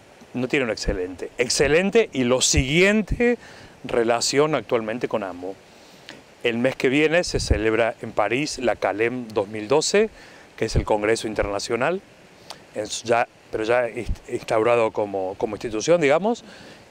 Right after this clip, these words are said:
en su cuarta edición y donde amo participará por primera vez. Casualmente, los, los compañeros,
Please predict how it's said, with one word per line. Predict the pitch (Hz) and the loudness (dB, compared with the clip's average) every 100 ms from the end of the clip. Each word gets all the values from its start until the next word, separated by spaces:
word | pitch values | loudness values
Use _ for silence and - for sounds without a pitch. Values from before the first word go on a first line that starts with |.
| - | -6
en | 113 | -4
su | 110 | -2
cuarta | 113 113 117 | 0 2 2
edición | 117 120 - 165 214 220 | 2 2 4 4 2 -2
y | 123 | -4
donde | 110 117 110 117 | -2 -2 0 0
amo | 131 131 | 0 0
participará | 120 107 107 117 101 110 | 0 -2 -6 -4 0 0
por | 117 117 | 0 -2
primera | 101 98 95 | -4 -6 -6
vez. | 87 85 - - - - - - - - - - - - - - - | -6 -8 -12 -16 -20 -20 -20 -20 -20 -20 -20 -20 -20 -20 -20 -16 -2
Casualmente, | 117 135 135 139 139 143 | 0 2 2 2 2 2
los, | 123 - - | 2 0 -4
los | 120 104 101 95 | 0 2 0 -2
compañeros, | - 113 110 123 123 - | -6 -4 0 2 0 -2